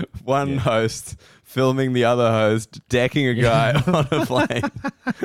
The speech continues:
Speaker 1: <laughs>
Speaker 2: Would be mad. And the other, the other peeve currently for me
Speaker 1: Mm.
Speaker 2: is, um, dressing casually, as I always do,
Speaker 1: Mm.
Speaker 2: and in the priority line, they will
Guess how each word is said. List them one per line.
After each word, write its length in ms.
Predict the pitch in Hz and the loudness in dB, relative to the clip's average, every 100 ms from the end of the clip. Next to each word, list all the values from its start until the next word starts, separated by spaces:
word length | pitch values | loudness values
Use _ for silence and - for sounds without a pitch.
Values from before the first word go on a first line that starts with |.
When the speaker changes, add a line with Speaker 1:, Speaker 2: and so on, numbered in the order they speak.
| - | -10
Speaker 1:
<laughs> 440 | - 151 - 180 - _ _ _ - - - - | -6 -6 -6 -8 -10 _ _ _ -20 -20 -20 -10
Speaker 2:
Would 140 | 113 | -8
be 120 | 90 85 | -6 -6
mad. 280 | 85 85 | -4 -2
And 140 | 104 120 | 2 4
the 80 | 127 | 4
other, 220 | 127 104 | 4 -2
the 220 | 67 107 | -4 -6
other 180 | 117 107 | -4 -6
peeve 600 | - - 107 95 90 80 | -8 0 2 2 0 -4
currently 580 | - 117 113 90 95 117 110 | 0 0 0 -2 -6 -6 -12
for 100 | - | -10
me 340 | 98 104 90 127 | -4 -2 -2 -8
Speaker 1:
Mm. 120 | 95 95 | -10 -10
Speaker 2:
is, 180 | 87 | -6
um, 420 | 95 90 87 82 80 _ _ _ _ _ _ _ | -4 -2 -2 -6 -8 _ _ _ _ _ _ _
dressing 500 | - 101 - 87 87 - | 0 0 0 -2 -4 -4
casually, 520 | 98 90 90 104 123 | -4 -4 -4 -6 -4
as 120 | 85 | -4
I 200 | 87 82 | -6 -6
always 500 | - 92 87 82 82 | -6 -4 -4 -6 -8
do, 400 | - 87 85 107 | -6 -6 -4 -4
Speaker 1:
Mm. 300 | 113 113 92 | -2 0 -2
Speaker 2:
and 140 | 90 90 | -8 -12
in 80 | |
the 80 | 87 | -12
priority 520 | - 98 90 92 90 | -8 -4 0 0 -2
line, 440 | 82 80 87 127 151 _ _ _ | -4 -6 -6 -6 -10 _ _ _
they 240 | 87 85 | -6 -6
will 400 | 82 82 78 - | -4 -4 -6 -8